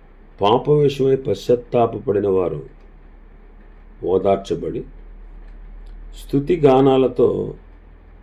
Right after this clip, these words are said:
ఆ దేశంలోకి ప్రవేశించారు. వారు దేవాలయాన్ని నిర్మించుకుని దేవుని మహిమను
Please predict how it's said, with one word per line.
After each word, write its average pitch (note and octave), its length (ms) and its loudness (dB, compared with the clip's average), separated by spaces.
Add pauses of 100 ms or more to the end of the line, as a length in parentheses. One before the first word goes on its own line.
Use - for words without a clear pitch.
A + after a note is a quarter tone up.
(840)
ఆ G2+ 140 0
దేశంలోకి G#2+ 680 -2
ప్రవేశించారు. - 800 -6 (2250)
వారు C#3 220 8
దేవాలయాన్ని D3+ 760 8
నిర్మించుకుని A#2 880 2 (1120)
దేవుని C#3 540 6
మహిమను A#2+ 580 0